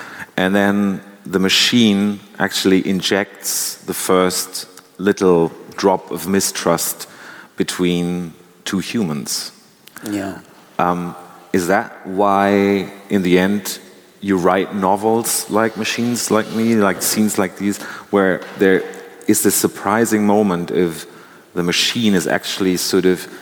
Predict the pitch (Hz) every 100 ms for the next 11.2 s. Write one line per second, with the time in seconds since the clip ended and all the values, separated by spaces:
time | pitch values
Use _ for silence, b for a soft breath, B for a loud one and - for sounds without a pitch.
0 | B 101 104 98 87 - - 98 87 90
1 | 107 156 - B B B B B 90 90
2 | 85 90 - - 82 - - - - -
3 | - - - - 82 82 82 - - 120
4 | 82 - - - - - - - - B
5 | B B B B B B B B - -
6 | - 160 170 160 165 - - - - -
7 | - - - 160 185 185 214 208 - 165
8 | 156 165 165 - 143 - 131 - 127 120
9 | 117 110 - - - - - - 113 107
10 | - - - - - 95 - - 117 87
11 | 80 87